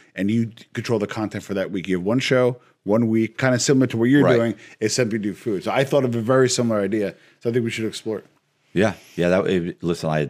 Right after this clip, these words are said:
Speaker 2: listen, I'm
Speaker 1: And the people would pay to be on it eventually 'cause, like, "Oh my God, that has so many subs. I wanna be on that."
Speaker 2: L-,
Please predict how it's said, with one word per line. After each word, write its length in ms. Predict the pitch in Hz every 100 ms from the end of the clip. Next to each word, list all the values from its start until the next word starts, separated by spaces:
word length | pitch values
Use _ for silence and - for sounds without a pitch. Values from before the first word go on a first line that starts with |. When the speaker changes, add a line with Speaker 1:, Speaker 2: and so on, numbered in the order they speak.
| -
Speaker 2:
listen, 280 | 76 69 69
I'm 60 | 69
Speaker 1:
And 140 | 139
the 40 | 135
people 260 | 165 165
would 200 | 147 120
pay 420 | - 151 151 139 120
to 160 | 127
be 180 | 110 110
on 160 | 123 120
it 80 |
eventually 540 | 107 110 139 - 104 95
'cause, 120 | -
like, 140 | 107 -
"Oh 100 | 127
my 160 | 123 117
God, 480 | 117 123 117 101 - _ _ _
that 120 | - 107
has 200 | 120 -
so 100 | 123
many 200 | 113 110
subs. 400 | - 127 110 -
I 100 | -
wanna 260 | 113 117 107
be 160 | 101 -
on 280 | 104 107 101
that." 260 | 90 - _ _ _ _ _
Speaker 2:
L-, 80 | -